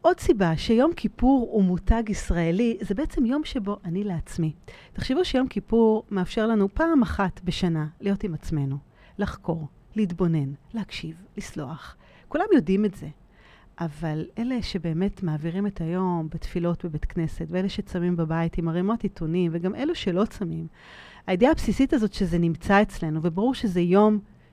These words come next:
שאנחנו בעצם צריכים להתעסק בעצמנו, לצלול ולבדוק, ולראות מה אנחנו יכולים לעשות טוב יותר, איך אנחנו יכולים לסלוח לעצמנו על דברים שפחות רלוונטיים לנו בחיים. עוד סיבה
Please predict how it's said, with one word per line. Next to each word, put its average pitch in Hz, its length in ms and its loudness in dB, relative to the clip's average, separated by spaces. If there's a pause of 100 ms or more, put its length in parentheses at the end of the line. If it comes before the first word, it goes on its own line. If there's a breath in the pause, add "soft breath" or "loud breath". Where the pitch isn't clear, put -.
שאנחנו 175 460 -4
בעצם 254 580 -2 (420)
צריכים - 260 -6
להתעסק - 480 -2
בעצמנו, 170 640 2 (100)
לצלול 180 460 2 (140)
ולבדוק, 185 580 -2
ולראות 254 380 -2
מה 226 260 2 (420 loud breath)
אנחנו 175 520 0
יכולים 170 540 -2
לעשות 165 440 -6 (160)
טוב 180 200 -4
יותר, 170 420 -6
איך 196 120 -8
אנחנו 202 240 -4
יכולים 175 180 -4
לסלוח 175 360 -4
לעצמנו 175 360 -4
על 175 80 -2
דברים 185 380 0 (240 loud breath)
שפחות - 460 -4 (100)
רלוונטיים 220 680 -2
לנו 156 180 -6
בחיים. 156 400 -10 (1200 loud breath)
עוד 294 140 4
סיבה 269 380 6